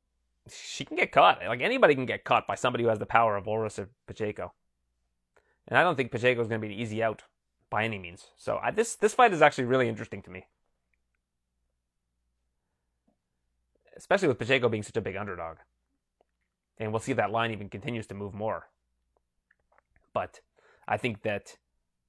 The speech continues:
this fight could be, like, could surprise people. It could surprise people by Kayla Harrison blowing her out and, and,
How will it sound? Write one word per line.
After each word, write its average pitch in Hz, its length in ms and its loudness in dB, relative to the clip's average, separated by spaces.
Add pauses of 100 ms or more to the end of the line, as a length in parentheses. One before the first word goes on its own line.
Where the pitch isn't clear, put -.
(1000)
this 127 300 2
fight - 360 4
could 147 200 0
be, 127 280 -2
like, 113 380 0 (280)
could 160 160 0
surprise 123 320 4
people. - 260 -18 (1400)
It - 100 -6
could 160 140 2
surprise 151 320 6
people 147 240 2
by 117 360 4 (840)
Kayla 160 240 8
Harrison 147 340 8
blowing 139 280 4
her 175 160 6
out 208 200 6 (160)
and, 117 180 -4 (220)
and, 113 340 0